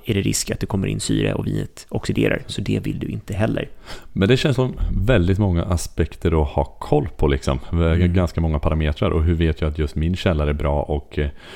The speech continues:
Speaker 2: kan liksom, om jag har en tvättstuga i närheten, kan vinet ta upp
Speaker 1: Mm.
Speaker 2: sköljmedelsdoft och det? Hur, hur kan jag lösa det här?
Speaker 1: Ja, men man kan säga så här. Om man, om man tittar till, eh, vad du, vad du vill göra om du till exempel skaffar ett vinlagringsskåp. För det här pratar vi om en vinkällare, att det är den, eh, perfekta, liksom, förutsättningen.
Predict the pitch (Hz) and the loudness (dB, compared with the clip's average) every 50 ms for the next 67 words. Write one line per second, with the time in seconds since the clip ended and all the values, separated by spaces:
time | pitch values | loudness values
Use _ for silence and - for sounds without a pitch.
0 | - - - - - 80 78 78 - 82 78 73 71 80 95 - - - - 82 | -20 -20 -18 -2 0 0 0 2 2 2 0 0 -2 -4 -10 -14 -10 -6 -2 0
1 | 78 73 73 71 - - - - - - - 76 78 85 95 104 107 80 69 69 | 2 2 0 0 -2 -4 -4 -4 -8 -4 -2 0 2 2 2 2 2 2 2 0
2 | 69 - 73 71 69 - 82 78 73 78 71 69 76 82 - - - - - 90 | 0 -2 -4 -4 0 0 0 2 4 2 2 2 2 0 0 -2 -10 -4 0 0
3 | 76 71 - - - - - 101 87 80 71 69 71 67 67 69 71 67 69 - | 0 0 -2 -4 -10 -8 -2 0 2 2 2 2 2 0 0 0 0 -2 -2 0
4 | - 78 73 - - 82 71 - - - 139 - - - 104 98 110 - 107 101 | 0 0 0 0 0 0 0 2 4 2 2 4 6 4 6 6 6 6 6 6
5 | 120 120 110 - - 117 113 110 110 110 113 107 92 90 - - - 110 73 64 | 6 6 4 4 4 4 6 6 6 6 6 4 2 2 0 -2 0 0 0 -2
6 | - - - - - 139 147 156 160 160 - 160 147 151 135 - 147 139 117 104 | -4 -8 -16 -2 2 4 6 6 6 4 2 4 4 4 4 6 6 6 6 4
7 | 104 - - - - - - - 143 143 147 143 143 143 131 - - 143 143 139 | 2 -6 -14 -16 -18 -14 0 4 4 6 8 6 6 4 2 0 0 2 2 2
8 | - 156 139 - - 139 - - 139 127 127 123 120 120 120 117 117 113 110 110 | 2 0 0 2 2 2 4 4 4 6 6 6 6 8 8 8 8 8 6 6
9 | - - - - - - - - - - - 123 127 120 123 123 117 - 123 - | 2 -2 -6 -14 -16 -16 -16 -16 -16 -4 4 6 8 10 10 8 6 4 0 -6
10 | - 127 117 127 123 117 127 127 131 123 123 127 143 135 120 113 104 - 110 98 | -4 4 6 6 8 8 8 6 8 8 10 8 8 8 6 4 2 2 2 2
11 | 107 101 - 101 - - 117 - - - - 110 104 - 104 104 95 92 90 95 | 2 2 0 0 2 2 0 2 4 2 2 2 2 2 2 2 2 2 2 0
12 | 95 92 92 92 95 92 - - - - - - - - - - - - 123 135 | 0 0 0 -2 -4 -4 -6 -8 -8 -8 -6 -2 0 0 0 2 2 4 4 6
13 | 131 - 139 113 - 101 98 98 92 95 92 85 - - 101 98 - - - - | 6 4 2 2 2 2 2 2 2 2 0 0 2 2 2 2 2 0 -2 -2
14 | - - - - - 52 52 - - - - - - - - - - - - 92 | -2 -2 0 0 -2 -2 -2 -4 -4 -4 -4 -4 -4 -4 -4 -4 -4 -2 -2 0
15 | - - 98 - - - - - 104 104 98 - - 104 95 - - 104 98 98 | 0 0 -2 -2 -2 0 0 0 2 0 -2 -4 -4 -4 -2 0 2 2 2 2
16 | - - 117 - - - 120 117 113 | 0 -2 -2 -2 -2 -4 -4 -4 -6